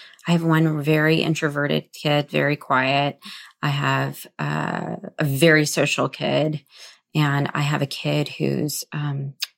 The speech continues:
very talkative and very inquisitive and, like, almost endlessly curious. Like, I, I, there's so many questions. I don't <laughs> know how to answer all the questions. You know what's kind of fun is I got to combine all of them into Busy Betty.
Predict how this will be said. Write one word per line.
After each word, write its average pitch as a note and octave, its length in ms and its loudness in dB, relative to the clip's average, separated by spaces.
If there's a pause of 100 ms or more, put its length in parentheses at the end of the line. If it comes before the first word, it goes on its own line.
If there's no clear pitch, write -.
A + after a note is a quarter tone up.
(160)
very D3 400 2
talkative C3+ 920 -2 (100)
and C#3 160 -4
very C#3 260 2
inquisitive C3+ 600 -4
and, D3 120 -2
like, C3 240 -6
almost D3 360 -2
endlessly D#3+ 460 2
curious. - 640 -6 (200)
Like, C#3 200 -4
I, C3 300 -2
I, E3 100 4
there's E3 280 2
so - 80 0
many E3+ 140 4
questions. D3+ 400 -2
I D3 60 0
don't G3 160 6
<laughs> - 0 -
know D4 80 4
how A#3 120 4
to F#3+ 160 2
answer F#3+ 400 0
all F3 140 4
the D#3+ 100 -6
questions. F3 360 -2 (280)
You B3 120 6
know C4+ 80 6
what's E4 180 4
kind D4 200 0
of G#3+ 140 -4
fun A#3 420 2 (320)
is A3+ 160 4
I A#3+ 60 4
got A3 200 2
to F#3+ 80 -2
combine F#3+ 560 2
all E3+ 220 2
of E3 120 0
them D#3 160 2
into D3+ 160 -2
Busy D3 240 -2
Betty. - 340 -2